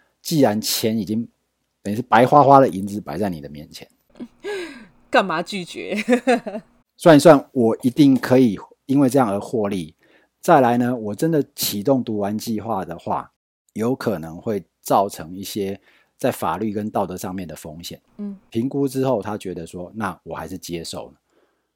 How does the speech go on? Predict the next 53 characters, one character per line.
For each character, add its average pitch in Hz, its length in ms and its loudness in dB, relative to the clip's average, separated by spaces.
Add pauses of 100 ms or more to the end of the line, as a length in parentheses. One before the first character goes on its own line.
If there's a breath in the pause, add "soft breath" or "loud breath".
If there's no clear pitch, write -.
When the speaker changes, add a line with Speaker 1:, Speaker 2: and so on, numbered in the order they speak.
(440)
Speaker 1:
所 147 100 0
以 143 40 4
从 123 180 -2
这 135 80 -2
个 135 80 2
角 98 180 -4
度 113 100 -6
来 98 140 -6
讲 78 180 -10
的 80 60 -16
话， 87 340 -8 (180)
这 117 140 -6
可 92 140 -14
能 78 100 -14
就 92 120 -16
是 101 160 -14
最 95 280 -8
后 92 320 -12 (520)
推 127 180 -2
特 131 100 -2
董 80 180 -10
事 101 100 -12
会 101 100 -6
决 87 160 -12
定 95 160 -10
卖 98 260 -10
掉 87 220 -10
这 82 100 -16
个， 76 100 -18 (100)
卖 101 240 -12
掉 87 440 -10
推 98 180 -12
特 92 140 -12
给， 71 300 -16
卖， 101 220 -12 (220)
让 117 120 -6
他 117 60 -4
百 95 160 -8
分 90 120 -14
之 107 80 -16
百 135 140 -14
私 - 220 -14
有 85 200 -12
化 92 160 -12
卖 98 140 -12
给 80 120 -14
马 78 140 -16
斯 - 160 -18
克 92 140 -14
这 82 100 -18
件 82 160 -16
事 95 160 -16
情， - 200 -20